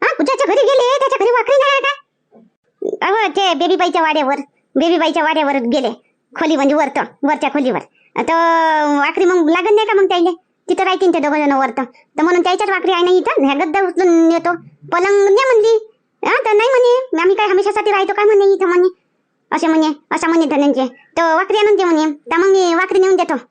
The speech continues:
हा, दोन चार वाकरी नेऊन देतो, गद्दा नेऊन देतो आणि उशा नेऊन देतो." माय, मी म्हणतो ना तुले गरज नाही बिलकुल.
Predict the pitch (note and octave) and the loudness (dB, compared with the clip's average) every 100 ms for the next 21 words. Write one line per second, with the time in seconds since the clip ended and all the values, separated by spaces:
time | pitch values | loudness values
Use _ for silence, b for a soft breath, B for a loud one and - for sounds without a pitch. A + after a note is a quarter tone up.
0 | _ - D4+ E4 E4 D#4 E4 E4+ F4 F4 | _ -6 -4 0 0 -2 -2 0 0 0
1 | A4 E4+ C#4 D#4+ D#4 C#4+ C#4 C#4+ D#4+ D#4+ | 0 -2 0 0 0 0 0 0 0 0
2 | C#4 A#3+ A3 - _ _ _ _ _ _ | 0 -2 -4 -10 _ _ _ _ _ _
3 | - F4 B4+ E5+ D#5+ D#5+ D5+ D5+ C5+ A#4 | -2 0 2 2 2 2 2 2 2 2
4 | A#4+ A#4+ A4+ B4+ B4+ A#4+ A#4+ | 2 0 2 2 2 0 0